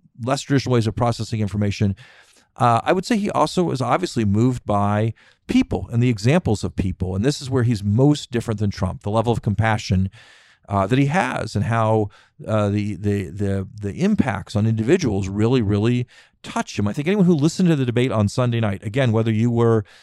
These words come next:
a Sanders supporter or a Biden supporter, I think you had to be moved by the story the vice president told of a friend of his who was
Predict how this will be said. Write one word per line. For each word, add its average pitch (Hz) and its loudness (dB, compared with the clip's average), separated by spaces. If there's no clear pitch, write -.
a 101 -12
Sanders 190 2
supporter 147 2
or 107 2
a 107 0
Biden 101 -2
supporter, 92 -4
I 113 -4
think 185 0
you 185 2
had 202 2
to 190 2
be 180 4
moved 170 4
by 123 4
the 107 -4
story 143 0
the 117 0
vice 110 2
president 107 0
told 104 0
of 98 0
a 92 -4
friend 110 0
of 101 -4
his 104 2
who 95 -6
was - -10